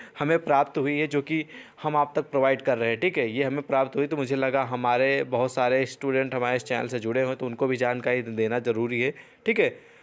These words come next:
और ये मैं अब ये आपको लोग पढ़ के यहाँ सुनाता हूँ। लिखा है कि इलाहाबाद विश्वविद्यालय ने ग्रेजुएशन सेकेंड ईयर और थर्ड ईयर का एग्जाम शेड्यूल जारी कर दिया है। वहीं अभी विश्वविद्यालय की ओर से ग्रेजुएशन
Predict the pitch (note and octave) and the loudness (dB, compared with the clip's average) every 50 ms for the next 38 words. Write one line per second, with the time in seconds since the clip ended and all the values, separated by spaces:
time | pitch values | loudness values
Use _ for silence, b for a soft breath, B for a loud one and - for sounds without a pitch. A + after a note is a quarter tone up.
0 | B B B B B B B B B B B B _ - F3+ G3+ G#3 G3 F3+ G3+ | B B B B B B B B B B B B _ 2 4 4 4 2 4 4
1 | A3 A3+ G#3+ G#3 G#3 G#3+ A3 A3 G#3 - - E3+ D3+ E3 F3+ F3+ F3+ F3 F3 F3 | 4 6 4 4 2 4 4 2 2 0 0 -2 -2 0 2 2 2 2 0 0
2 | - F3+ F3 E3 E3+ E3 E3+ - D#3 C#3+ C3 - E3 D#3+ D#3+ D#3+ E3+ D#3 C#3+ C#3 | 2 4 4 6 4 4 2 0 0 0 0 0 0 -2 0 -2 -2 0 0 0
3 | C3+ - E3 D#3+ D3+ D3 - D#3 D3+ D3+ D#3 E3 D3 C3+ C#3+ D3+ D3 D3+ D3+ D3 | 2 0 0 0 0 -2 0 0 0 0 2 0 0 2 2 4 4 4 2 2
4 | C#3 D3 C#3 - C3 C#3+ C3+ C3 C#3 D3 C#3+ C#3+ C#3+ C#3 D3 D3 C3+ C3+ C#3+ C3 | 0 -2 -4 -2 -2 -4 -2 2 2 4 4 4 4 2 2 0 2 0 0 2
5 | B2 C3 C3+ B2+ - D#3 D3+ C#3 - D3 C3 - C3+ B2+ B2+ B2+ C#3 C#3 C3+ C3+ | 2 2 2 2 2 0 -2 0 -2 -4 -4 -2 -2 0 2 2 4 4 4 4
6 | C3+ C3+ - - D3+ E3+ F3 E3 E3 E3 D#3+ D#3+ E3 D3+ C#3+ C3 A2+ A#2 C3 C3+ | 4 2 -2 -2 0 2 2 4 4 2 2 2 0 0 0 0 0 0 0 0
7 | C#3+ C#3 - - B2 B2 B2+ C3 A#2+ A#2 B2+ A#2 B2 D#3+ E3+ E3 F3 D3+ C3+ B2 | -2 -4 -6 -6 -2 -2 -2 0 2 2 2 4 4 2 2 4 4 4 4 4
8 | C3+ C#3+ C3+ B2 A#2 B2 C3+ E3 - - - - - _ _ _ - B2+ C#3+ C#3 | 2 2 4 4 2 2 0 -2 -2 -8 -18 -20 -20 _ _ _ -6 -2 -2 0
9 | C#3 F#3 G#3 F#3 A#2 E3 D3+ C#3 F3+ G3 F#3 F3 F#3+ F#3 - D#3 D#3 C#3+ C#3 E3 | 2 2 0 2 2 0 2 2 2 2 4 2 0 0 0 -2 -2 2 2 2
10 | D#3+ D#3 D#3 D3+ D3+ D3 D3 D3+ D#3+ D3+ D3+ - E3+ E3+ E3+ B B B B B | 4 4 2 0 0 2 4 4 4 4 2 2 0 0 0 B B B B B
11 | B - B2+ C#3+ D3+ D3 C#3 D3 D3 D3 C#3 - - E3 D#3+ E3+ F3+ | B -4 0 2 2 4 4 4 4 4 4 2 2 0 0 0 -4